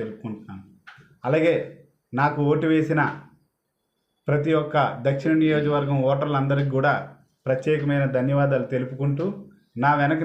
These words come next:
నించున్న ఎలక్షన్ టైంలో ప్రతి ఒక్కరు ఎవరైతే నా వెనకాతలు నిలబడి నాకు దాదాపు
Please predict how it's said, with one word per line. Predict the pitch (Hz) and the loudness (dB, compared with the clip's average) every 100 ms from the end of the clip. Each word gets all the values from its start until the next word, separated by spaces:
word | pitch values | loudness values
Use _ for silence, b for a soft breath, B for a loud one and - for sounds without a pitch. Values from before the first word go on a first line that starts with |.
| 156 | -2
నించున్న | 151 160 160 139 - - _ 123 | 0 0 0 0 -2 -14 _ -6
ఎలక్షన్ | 147 - 151 143 | -6 -4 -6 -2
టైంలో | 147 156 151 113 - - - _ _ _ _ _ _ _ _ _ _ _ _ | 0 2 2 0 -4 -12 -20 _ _ _ _ _ _ _ _ _ _ _ _
ప్రతి | 139 143 160 | -4 0 0
ఒక్కరు | 143 165 151 | 0 0 2
ఎవరైతే | 139 160 160 165 143 - - _ 123 | 2 2 2 0 0 -4 -16 _ -2
నా | 139 135 | 0 0
వెనకాతలు | 139 151 151 147 143 | 0 0 0 0 2
నిలబడి | 139 147 143 113 - - _ _ _ 131 | 2 2 0 -2 -8 -20 _ _ _ -4
నాకు | 135 139 | -2 0
దాదాపు | 139 143 156 143 | 2 2 2 0